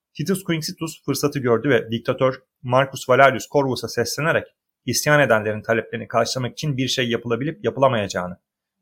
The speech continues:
isyan edenlerin uzun yıllar önce pleblerin ayrılışını gerçekleştiren plebler gibi affedilip affedilemeyeceğini sordu.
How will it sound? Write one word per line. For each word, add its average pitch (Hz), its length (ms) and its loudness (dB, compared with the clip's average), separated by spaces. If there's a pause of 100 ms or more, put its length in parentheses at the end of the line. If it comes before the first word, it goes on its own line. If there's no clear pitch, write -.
isyan 156 360 4
edenlerin 117 520 2
uzun 147 280 0
yıllar 135 240 0
önce 113 360 -4
pleblerin 131 560 -2
ayrılışını 123 480 0
gerçekleştiren 117 800 0
plebler 123 400 4
gibi 104 260 -2 (340)
affedilip 117 560 -4
affedilemeyeceğini 117 800 -2
sordu. 95 320 -12